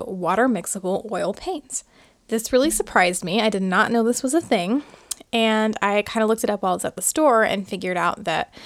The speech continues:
it's kind of a safer way of painting because you don't have to use as many of the toxic chemicals, um,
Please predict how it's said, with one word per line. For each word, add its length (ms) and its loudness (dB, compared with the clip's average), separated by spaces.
it's 220 -4
kind 240 0
of 60 0
a 300 2
safer 880 -2
way 180 0
of 140 -2
painting 640 -4
because 380 -8
you 80 -4
don't 180 0
have 200 -8
to 80 -8
use 280 -4
as 140 -4
many 320 -6
of 80 -8
the 60 -6
toxic 420 -10
chemicals, 560 -6
um, 340 -6